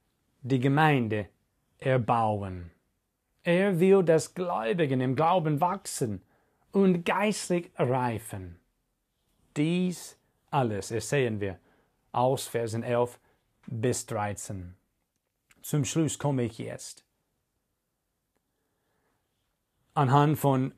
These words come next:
jetzt Kapitel vier, a-, sogar ab Vers eins, sagen wir, ich ermahne uns, ich ermutige uns dazu, lasst uns weiterhin, meine Mitgläubigen, der Berufung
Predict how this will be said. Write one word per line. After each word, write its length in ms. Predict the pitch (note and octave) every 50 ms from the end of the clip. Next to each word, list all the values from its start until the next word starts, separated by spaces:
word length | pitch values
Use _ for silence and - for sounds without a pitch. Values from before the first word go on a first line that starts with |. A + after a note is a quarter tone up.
| _ _ _ _ _ _ _ _ _ _ _ _
jetzt 340 | - D3+ C#3+ C#3 - - -
Kapitel 460 | - C3+ - - C#3+ C3 - B2+ A#2+
vier, 480 | G#2+ - - - C#3+ C3 A#2+ A#2 A#2+ -
a-, 200 | - - - _ _ _
sogar 360 | - C3 B2 C3 A#2 B2+ B2+ C3
ab 200 | B2+ B2 - -
Vers 200 | C3 A#2+ A#2 -
eins, 640 | - D3 C#3+ C#3 B2+ A#2 A2+ A2+ G#2+ - - - - -
sagen 480 | - - C#3+ C#3 C#3 B2+ C3 B2 A#2+
wir, 280 | A#2 A#2+ A#2 A2+ A2+ A2 - _ _ _ _ _ _ _ _ _ _ _ _ _ _ _ _ _ _ _ _ _ _ _ _ _ _ _ _ _ _ _ _ _ _ _ _ _ _ _ _ _ _ _ _ _ _ _ -
ich 160 | D#3+ A2+ C3
ermahne 560 | C3+ B2 B2 B2+ C3 C#3+ C#3+ C#3+ C#3 C3+ B2+
uns, 320 | C#3 C3+ C3+ C#3+ D3 A#2
ich 200 | C3+ C3+ B2 -
ermutige 800 | C3 B2 C3 C3 C3+ D#3 E3+ F3 D#3+ - - C#3+ A2+ B2+ C3 C3+
uns 340 | C#3+ C3+ B2+ B2+ A#2+ B2 -
dazu, 400 | C3+ B2 A#2+ - - - C#3 B2+
lasst 420 | B2 B2 C3+ D#3 D3+ C#3+ - -
uns 360 | - E3+ D3+ C3+ A2+ A2+ G#2+
weiterhin, 920 | B2 C3+ D3 E3 F3 E3+ - - E3 E3 C#3 B2 D3 C3+ A2+ G2+ F#2+ F#2 - _ _ _ _ _ _ _ -
meine 220 | C#3 C3+ C3 C3
Mitgläubigen, 800 | B2+ C3 B2 - - F#3 D3 C3+ C3 A#2+ A#2+ A2+ G#2+ G2+ F#2+ F#2 - _ _ _ _ _ _ _ _ _ _ _ _ - - - _ _ _ -
der 140 | D#3+ D3 C3
Berufung 920 | B2+ C#3+ C3+ C3+ D#3+ F#3+ F#3 - - - D#3 C3+ A2+ G2+ F2+ F2 -